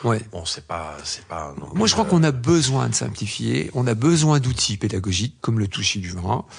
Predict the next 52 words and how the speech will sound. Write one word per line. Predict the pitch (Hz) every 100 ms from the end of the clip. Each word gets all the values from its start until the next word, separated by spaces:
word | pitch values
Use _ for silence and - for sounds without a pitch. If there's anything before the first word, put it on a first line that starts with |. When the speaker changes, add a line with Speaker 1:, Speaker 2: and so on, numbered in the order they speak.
| - - -
Speaker 1:
On | 107
a | 104
besoin, | 107 175 143 127 139 160 196 127
euh, | 117 113
c'est, | - 123 -
c'est, | 156
c'est | - 196
des | 240
leviers | 262 233 294 196
en |
fait, | 107 143
c'est | - 143
des | 151
clés | - 254 277
de | 196
lecture | 165 - - 175 196 - - _ -
du | 131
terroir. | 170 156 156 113 - _
Speaker 2:
Mm, | 107
mm. | 92 - -
Speaker 1:
Et, | 131 147 143
euh, | 135 123 120 117 117 113
ces | 147
clés | 175 214
de | 175
lecture | 180 - 180
du | 147
terroir, | 156 175 233
on |
n'en | 170 147
a | 143
pas | 214
assez. | 202 - 156 139 - -
On | 139
a, | 151 147
on | 185 196
est |
resté | 202 202 - -
finalement | 180 160 170 175
sur | - 135
un |
schéma | 123 - 131 127 196 - - - _ -
de | 165
dégustation | 151 139 131 143 - 120 143 202
pendant | 123 113
des | 101 220 165
années | 156 139
et |
des | 131 120
années | 113 160
qui | 175 - 214 226
aujourd'hui | 160 139 139 233